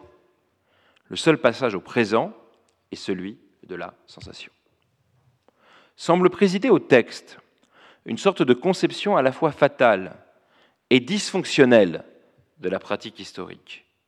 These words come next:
On pense, en sens inverse, aux textes de mille huit cent soixante et onze, par lesquels Wilamowitz condamna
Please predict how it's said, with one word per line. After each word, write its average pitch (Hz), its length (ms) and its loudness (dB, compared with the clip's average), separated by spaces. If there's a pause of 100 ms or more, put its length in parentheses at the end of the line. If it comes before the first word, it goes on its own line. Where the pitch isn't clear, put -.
(720)
On 107 140 -4
pense, - 800 0 (320)
en - 80 -8
sens - 260 -18
inverse, 151 580 -2 (500)
aux 120 80 2
textes 151 400 4
de 117 140 -4
mille 123 180 0
huit 131 80 -4
cent 143 140 0
soixante 131 360 -4
et 127 60 4
onze, 104 400 0 (560)
par 120 140 8
lesquels 143 380 4
Wilamowitz 131 840 0
condamna 123 680 2